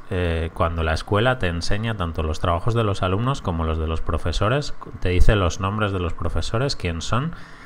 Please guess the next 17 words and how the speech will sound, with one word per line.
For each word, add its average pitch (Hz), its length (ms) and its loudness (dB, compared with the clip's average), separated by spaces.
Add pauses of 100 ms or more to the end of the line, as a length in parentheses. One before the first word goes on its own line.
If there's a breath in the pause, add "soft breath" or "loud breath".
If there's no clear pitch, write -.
(840 loud breath)
dónde 104 340 4
han 98 100 2
estado 107 480 2
y 98 160 2
te, 87 340 2
te 87 580 4
dan 107 280 2
toda 110 220 4
la, 110 220 0
todo 110 120 4
ese 113 160 4
tipo 117 220 2
de 117 80 4
información 110 540 2
sin 98 160 0
ningún 87 280 -2
problema. 82 480 2